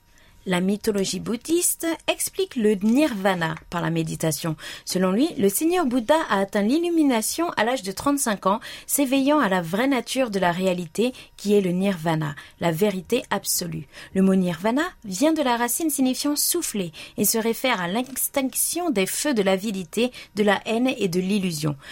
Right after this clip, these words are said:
Lorsque ces émotions sont détruites par la sagesse, l'esprit devient libre, radieux et joyeux. Et à la mort, on n'est plus sujet à la renaissance. Le nirvana est le bonheur ultime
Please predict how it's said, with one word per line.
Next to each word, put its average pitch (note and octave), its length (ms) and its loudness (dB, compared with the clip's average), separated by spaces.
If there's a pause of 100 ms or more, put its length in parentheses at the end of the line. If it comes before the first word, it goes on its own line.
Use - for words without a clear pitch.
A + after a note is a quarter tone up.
(160)
Lorsque G#3 300 0
ces G3 300 0
émotions A3+ 400 0
sont F#3+ 220 -4
détruites G3 760 -4
par G3 140 -4
la F3 80 -6
sagesse, G3 640 -4 (240)
l'esprit A#3 360 -2
devient F#3+ 400 -2
libre, C4+ 280 -2 (240)
radieux G3+ 560 -2 (160)
et G#3+ 80 0
joyeux. E3 420 -2 (340)
Et G3+ 140 2
à G3+ 60 2
la G#3 120 4
mort, B3 420 2
on G#3 100 -2
n'est G3 100 0
plus E4 240 -4
sujet G#3 540 -2 (120)
à G3+ 80 -2
la G3 140 0
renaissance. F3+ 300 -4 (840)
Le F#3+ 100 2
nirvana G3 460 2 (160)
est A#3 80 0
le A#3 80 0
bonheur C#4 400 4 (120)
ultime F#3 580 -2